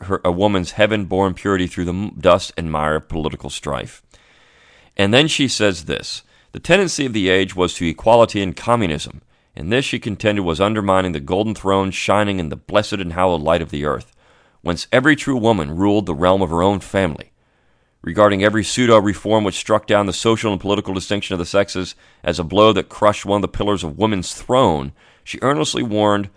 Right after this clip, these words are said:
the crowned heads of the danger to be apprehended from the unfortunate and deluded female malcontents, and to be proud, happy mothers guarded by praetorian bands of children. She reiterated the assurance that to those who rock the cradle rule the world."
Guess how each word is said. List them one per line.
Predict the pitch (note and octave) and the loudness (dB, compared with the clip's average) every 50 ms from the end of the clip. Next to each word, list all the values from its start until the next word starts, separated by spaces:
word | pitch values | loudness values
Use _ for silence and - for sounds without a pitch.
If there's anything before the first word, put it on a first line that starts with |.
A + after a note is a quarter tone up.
| _ _ _ _ _ | _ _ _ _ _
the | - | -12
crowned | E2+ - - - G#2+ A2 A2+ A2+ A2 G2 | -12 -4 0 2 4 4 4 4 2 0
heads | F#2 G#2 G2 F#2+ F2+ D#2 | 2 2 2 2 2 -2
of | F#2 E2 - | -8 -10 -10
the | - C2+ | -12 -6
danger | D#2 G2+ G#2+ A2+ A#2+ A#2 A2 A2 G#2+ | -2 0 0 0 0 0 -2 -2 -2
to | G#2 - | -4 -6
be | D2+ C2+ E2 D2+ | -6 -4 -2 0
apprehended | D2+ E2 - - F#2 F2+ G2+ A2 A2 G#2 G#2+ G2+ G2 - _ _ _ _ _ | 0 -2 -2 -4 -6 -4 -2 -2 0 -2 -2 -4 -6 -14 _ _ _ _ _
from | - F2 F2 | -8 -6 -4
the | E2+ E2 | -2 -2
unfortunate | E2 E2 - - A#2+ C3+ C3+ - - B2 B2+ - - - | -2 -4 -4 -2 0 0 0 0 -2 -4 -4 -4 -4 -8
and | D#2+ D2+ | -8 -6
deluded | D#2 E2 F2 G2+ G#2+ G#2+ G#2 F#2 - | -4 -2 0 0 0 0 0 -2 -6
female | - F#2 F2+ F2 F2+ F2 F2 F2 | -6 -6 -4 0 0 0 0 0
malcontents, | D#2+ D#2 D#2+ D#2+ - D#2+ D2 C#2 - - G1+ - - - - - _ _ _ _ _ _ _ _ _ _ _ | 0 -2 -2 -2 -4 -8 -12 -10 -10 -10 -10 -12 -14 -16 -18 -18 _ _ _ _ _ _ _ _ _ _ _
and | - | -18
to | - | -12
be | - C#2 | -12 -12
proud, | C2+ - - G2 G#2 G#2+ G#2+ G#2+ G2+ | -10 -2 0 2 4 6 4 4 2
happy | F#2+ G2 G#2 G#2 A2 | 0 -2 -2 -2 -2
mothers | F#2+ F#2+ G2+ G#2 F2 C#2 B1 - | 0 2 2 2 2 -2 -6 -6
guarded | - E2+ E2+ F2+ F#2+ F2 | -2 2 2 2 2 2
by | D#2 F2+ F2+ | 0 0 0
praetorian | - - E2+ - - G#2 G2+ G#2 G#2+ G2+ F#2+ | 0 -2 -8 -6 -2 0 0 2 2 0 0
bands | E2+ F#2 F#2+ F#2+ G2 F#2 G2 | 0 0 0 0 0 -2 -6
of | F2 | -8
children. | - - G#2+ G#2+ G#2+ F2 C#2+ - - _ _ _ _ _ _ _ | -4 0 0 0 0 0 -4 -8 -12 _ _ _ _ _ _ _
She | - - | -12 -8
reiterated | C#2+ D2 F#2 A2 A#2+ A2+ G#2+ G2 G2 F2 | -4 0 2 2 4 4 2 2 0 0
the | F#2 E2+ E2 C#2 | -2 -2 -2 -4
assurance | C#2 - - C3 C3+ A#2 G2 - | -4 -2 0 2 2 2 0 2
that | - G2 E2+ C#2+ - | 4 4 4 4 0
to | - E2+ E2 - _ _ | -6 -10 -10 -10 _ _
those | - G2 A2 B2+ C3 B2 - | 0 2 4 4 2 0 -2
who | A2 F#2 | -4 2
rock | F2 G2+ G#2+ A2 - | 4 4 4 4 0
the | F#2+ | -8
cradle | - - G2+ F#2+ F#2 F#2 F2+ | -6 -2 0 0 0 0 0
rule | D#2 E2 F#2 F#2+ F#2 F2+ | 0 0 2 2 2 0
the | D#2+ E2+ | 0 -4
world." | D2 C#2+ E2 E2+ D2+ - - - - | -4 -2 -2 -2 -2 -4 -6 -14 -20